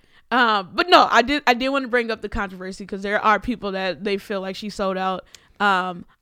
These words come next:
I don't feel that she sold out. She also, um, she literally just dedicated an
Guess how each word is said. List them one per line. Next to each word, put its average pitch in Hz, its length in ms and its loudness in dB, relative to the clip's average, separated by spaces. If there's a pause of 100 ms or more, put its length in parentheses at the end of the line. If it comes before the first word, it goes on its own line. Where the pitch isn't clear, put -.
I 208 140 6
don't 226 200 0
feel 214 240 -2
that 208 140 -2
she 233 100 -10
sold 202 280 -4
out. 202 260 -2 (400)
She 233 280 -6
also, 214 520 0
um, 190 640 -4 (1040)
she 247 220 -6
literally 285 400 -4
just 233 180 -8
dedicated 233 560 -4
an - 180 -14